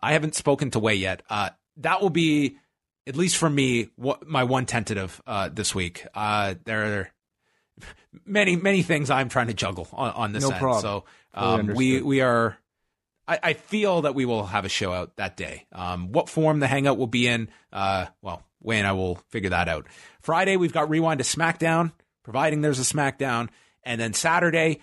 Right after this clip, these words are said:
Speaker 1: Rocky Maivia Picture Show with the reunion of Nate Milton and Brian Mann. They're doing a, a double review. They're gonna be doing The Other Guys and Pain and Gain. Sunday, it's Thunderstruck with, uh, W H Park. And Sunday night,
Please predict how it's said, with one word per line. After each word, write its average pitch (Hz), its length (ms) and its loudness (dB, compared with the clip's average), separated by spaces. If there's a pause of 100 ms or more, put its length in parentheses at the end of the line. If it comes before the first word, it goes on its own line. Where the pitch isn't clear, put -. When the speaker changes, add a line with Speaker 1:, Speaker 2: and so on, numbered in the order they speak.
(140)
Speaker 1:
Rocky 185 280 0
Maivia 160 420 2
Picture 147 240 -2
Show 135 240 2
with 117 140 -4
the 104 80 -6
reunion 135 420 0
of 104 140 -6
Nate 160 180 0
Milton 143 340 0
and 117 200 -10
Brian 135 260 0
Mann. 123 300 0
They're 117 100 0
doing 113 280 -2
a, 104 120 -2
a 117 140 -4
double 170 580 0 (180)
review. 151 400 4
They're 104 120 -2
gonna 120 160 0
be 120 80 0
doing 123 160 2
The 120 160 -4
Other 160 180 4
Guys 170 500 4 (160)
and - 160 -6
Pain 196 360 2
and 123 100 0
Gain. 98 340 -2 (520)
Sunday, 196 600 2
it's - 200 -4
Thunderstruck 165 720 2
with, 117 260 -4
uh, 120 120 -4
W 156 340 2
H 143 200 0
Park. 185 360 0 (300)
And 113 440 -2 (100)
Sunday 131 340 0
night, 151 420 0